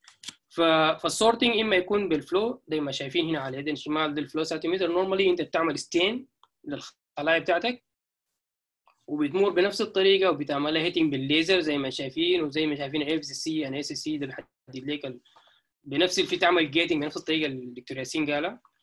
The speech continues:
آه، وتشوف البوبوليشن انت اللي عايزها بالضبط، وبتحددها في السورتنج وبتقول انا عايز البوبوليشن دي في الجهاز وفي الماشين، بس في السكرين بتاعتك. وبيكون عندك تيوبس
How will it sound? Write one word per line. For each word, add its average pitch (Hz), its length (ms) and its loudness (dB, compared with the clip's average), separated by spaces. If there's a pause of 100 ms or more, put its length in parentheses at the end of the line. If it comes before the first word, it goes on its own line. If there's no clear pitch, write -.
(760)
آه، 147 420 2
وتشوف 160 460 0
البوبوليشن 156 640 2
انت 175 220 2
اللي 135 100 0
عايزها 151 320 0
بالضبط، 147 480 -2
وبتحددها 147 580 -2
في - 60 -14
السورتنج 190 540 -2
وبتقول 151 240 0
انا 156 120 0
عايز 160 220 2
البوبوليشن 147 640 -4
دي 143 260 0
في - 120 -20
الجهاز 135 400 -2
وفي 120 100 -14
الماشين، 131 440 -4
بس 147 160 -4
في 151 100 -8
السكرين 135 460 -2
بتاعتك. 123 400 -10 (760)
وبيكون 160 340 0
عندك 190 360 2
تيوبس 226 520 -2